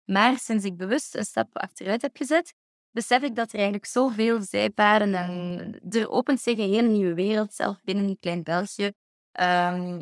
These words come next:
van mogelijkheden. Zowel als auteur, als naar de merken toe waar ik mee samenwerk.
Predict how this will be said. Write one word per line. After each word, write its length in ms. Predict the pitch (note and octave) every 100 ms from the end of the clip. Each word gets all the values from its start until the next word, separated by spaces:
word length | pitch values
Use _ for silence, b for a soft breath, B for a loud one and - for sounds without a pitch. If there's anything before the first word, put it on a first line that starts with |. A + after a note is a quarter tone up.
| -
van 160 | F#3 F3+
mogelijkheden. 720 | G#3 G3 - E3 E3 D#3+ F#3+ _ _ _
Zowel 400 | - F#3+ F#3 F#3
als 160 | G3 F3+
auteur, 680 | E3+ - A3 A#3 A#3 A3
als 380 | - F#3+ - - -
naar 220 | F#3+ F3
de 80 | F3
merken 300 | E3+ G3+ -
toe 140 | - G#3
waar 120 | F#3
ik 100 | F#3
mee 100 | E3
samenwerk. 540 | - F#3+ A3+ A3 A#3+